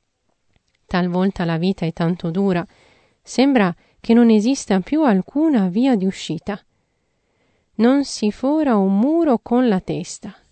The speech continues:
La situazione è triste, dura, terribile talvolta e disperata. Ma perché? Ma è proprio così terribile vivere in questo mondo?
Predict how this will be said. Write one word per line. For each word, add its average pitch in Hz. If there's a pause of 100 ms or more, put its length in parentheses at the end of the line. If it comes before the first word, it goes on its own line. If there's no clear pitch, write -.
(380)
La -
situazione 226
è 185
triste, 226
dura, 190
terribile 202
talvolta 185
e 196
disperata. 214 (840)
Ma 320
perché? 339 (1120)
Ma 220
è 254
proprio 277
così 202
terribile 190
vivere 175
in 165
questo 175
mondo? 196